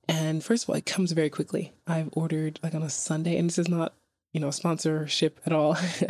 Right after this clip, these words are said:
<laughs> I'm just mentioning this, this is, like, my fifth thing, but it has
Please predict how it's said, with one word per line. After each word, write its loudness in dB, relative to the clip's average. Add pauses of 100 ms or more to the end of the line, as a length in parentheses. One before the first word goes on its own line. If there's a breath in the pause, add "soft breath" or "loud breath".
(180)
<laughs> -8
I'm 8
just 4
mentioning 4
this, 2
this 0
is, -2
like, 0
my 0 (160)
fifth -2
thing, 0
but -2 (400)
it 4
has 0